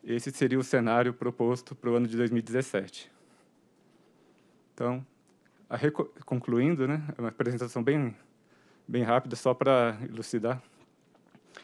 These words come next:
É, a proposta é encerramento da A P noventa e um, né, com a homologação das faixas de acionamento e dos adicionais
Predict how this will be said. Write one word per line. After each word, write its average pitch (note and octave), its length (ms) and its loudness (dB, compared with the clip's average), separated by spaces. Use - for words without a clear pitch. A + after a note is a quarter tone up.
É, A#2+ 760 4
a B2+ 60 -6
proposta C3 520 4
é B2 260 4
encerramento C#3+ 640 4
da D3 140 6
A B2+ 40 4
P C3+ 140 4
noventa B2+ 400 2
e A2+ 40 4
um, B2+ 260 2
né, A2 100 -2
com B2 200 0
a B2+ 40 4
homologação B2+ 680 4
das A#2+ 180 0
faixas B2 340 0
de B2+ 80 0
acionamento B2 600 0
e - 20 -4
dos A2+ 140 -10
adicionais A2+ 840 0